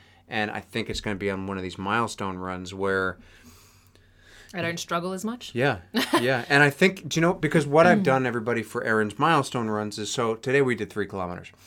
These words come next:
Speaker 1: The next milestone run we do next week is actually gonna be less than that. It's gonna be two or two and a half kilometers. So we basically are going up, then the f-, next week we're going back down, then we're gonna go back up, then back down. So next week it'll be, like, two,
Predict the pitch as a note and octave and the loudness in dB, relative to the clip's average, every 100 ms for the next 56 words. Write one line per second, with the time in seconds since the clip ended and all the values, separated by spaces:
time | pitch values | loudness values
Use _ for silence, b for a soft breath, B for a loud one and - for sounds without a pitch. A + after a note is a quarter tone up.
0 | B - A#2 C#3 - B2+ B2+ A#2 A#2+ A2 | B -6 0 0 2 2 2 0 -4 -4
1 | A2 G#2 G2+ A2 G#2+ G2+ G#2+ - G#2 G#2+ | -4 -4 -4 -4 -2 -4 -6 -6 -6 -6
2 | A2+ - A2 G2 F#2+ G#2+ G#2+ - G2 F#2 | -8 -4 -4 -2 0 0 0 -4 -6 -6
3 | - G2+ G2 - - - A2+ G#2+ G2 - | -6 -10 -10 -10 -8 -6 -4 -4 -4 -8
4 | A2 G2 G2+ G#2 - G#2 - - - B2+ | -10 -8 -6 -6 -6 -10 -10 -12 -8 -8
5 | A#2 D3 F#3 G#3+ F#3+ D3+ B2 A#2+ A#2+ A2+ | 0 0 0 0 0 2 2 2 2 0
6 | G#2 F#2+ B B - E3+ E3+ b b _ | -4 -8 B B 4 4 2 b b _
7 | A#2+ A2 - - C#3+ C#3 C#3 B2 A2+ A2 | -10 -10 -10 -2 -2 0 -2 -4 -4 -4
8 | F#2+ F#2+ A#2+ A#2 A#2 A2 B B - G#2 | -4 -4 0 0 0 -4 B B -10 -8
9 | G2 F#2 F2+ F#2+ - C3+ C#3+ b b - | -8 -10 -10 -10 -2 -2 -2 b b -14
10 | G2+ F#2 F#2+ A#2 A#2 A2+ G#2+ A#2 - A2+ | -10 -8 -6 -2 -2 -2 -2 -2 -2 -4
11 | G#2 G2 F2+ - C#3 B2+ A#2+ | -2 -2 -6 -4 0 0 0